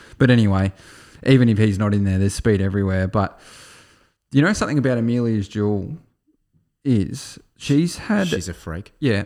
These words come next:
Speaker 1: she's had eight career starts.
Speaker 2: Yeah.
Speaker 1: Barring, I think it was her fifth start, she regressed her rating. But if we just flick that as an outlier, every single start since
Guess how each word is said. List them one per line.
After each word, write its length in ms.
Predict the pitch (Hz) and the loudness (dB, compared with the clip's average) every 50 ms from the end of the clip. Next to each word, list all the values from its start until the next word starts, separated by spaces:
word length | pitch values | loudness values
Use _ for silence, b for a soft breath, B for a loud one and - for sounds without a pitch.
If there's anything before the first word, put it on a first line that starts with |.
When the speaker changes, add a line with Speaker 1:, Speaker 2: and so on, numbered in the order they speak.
| - | -8
Speaker 1:
she's 240 | - - - 156 135 | -12 -8 -6 -4 -4
had 180 | 160 165 147 - - | -2 -4 -4 -4 -4
eight 300 | - 117 117 - - - | -4 -4 -4 -4 -8 -8
career 400 | - 139 127 113 110 107 101 98 | -4 -4 -2 0 0 0 0 0
starts. 800 | 92 - - - 98 92 87 82 - - - - - - - B B B B | -2 -4 -6 -4 -4 -2 -2 -4 -6 -8 -12 -16 -18 -20 -20 B B B B
Speaker 2:
Yeah. 80 | 90 B B B B _ _ _ | -20 B B B B _ _ _
Speaker 1:
Barring, 460 | - 120 123 151 185 208 226 226 214 - - | -6 -4 -2 -2 -2 -2 -4 -6 -8 -8 -6
I 100 | 123 104 | -6 -6
think 640 | - - - - - - 175 208 247 262 - - - - | -6 -8 -14 -20 -14 -12 -10 -8 -8 -10 -10 -14 -10 -10
it 160 | 165 165 - | -8 -8 -6
was 180 | 156 139 123 - | -6 -6 -6 -6
her 180 | 113 123 123 | -6 -8 -8
fifth 560 | 110 - - - _ - 131 127 123 - - - - _ - | -8 -8 -14 -20 _ -8 -6 -6 -6 -8 -12 -20 -20 _ -12
start, 680 | - - - - - 123 113 104 104 110 - - - - | -10 -10 -10 -8 -4 -2 -2 0 0 -2 -2 -6 -10 -10
she 200 | - - - 131 | -10 -4 -4 -2
regressed 480 | 113 110 107 - 113 110 107 101 - - | -2 -2 -2 -2 -2 -2 -2 -2 -4 -4
her 140 | 123 107 98 | -4 -4 -2
rating. 400 | 95 92 98 104 123 170 277 262 B B B B B B B B B _ _ _ _ _ _ - _ _ _ _ _ _ _ _ _ _ _ _ | -2 -2 -2 -2 -2 -4 -6 -8 B B B B B B B B B _ _ _ _ _ _ -20 _ _ _ _ _ _ _ _ _ _ _ _
But 220 | - 147 120 - - | -4 -2 -2 -2 0
if 160 | 151 143 107 | 0 0 2
we 240 | 110 123 139 147 147 | 2 2 2 2 2
just 560 | 139 139 127 - - - - - - - - | 2 0 -2 -4 -8 -14 -16 -14 -14 -14 -16
flick 360 | - - - - 143 131 - - | -18 -20 -8 -6 -6 -6 -4 -4
that 180 | 120 101 - | -6 -6 -4
as 120 | 117 120 104 | -4 -4 -2
an 80 | 104 101 | -2 0
outlier, 680 | 101 107 110 - 113 110 98 92 92 98 - 185 226 b b b b b b b b b b b b b _ _ _ _ _ _ | 0 -2 -2 -2 -4 -4 -4 -4 -4 -4 -6 -6 -8 b b b b b b b b b b b b b _ _ _ _ _ _
every 300 | - 139 127 120 143 147 139 | -2 -2 -2 0 -2 -2 -2
single 400 | - - - 127 123 117 110 107 | -4 -4 -4 -4 -4 -4 -4 -6
start 500 | - - - - 113 101 101 101 - - - | -8 -8 -6 -4 -2 -2 -2 -2 -4 -8 -12
since 560 | - - 110 107 104 - - - - - | -10 -8 -8 -8 -8 -10 -12 -16 -16 -16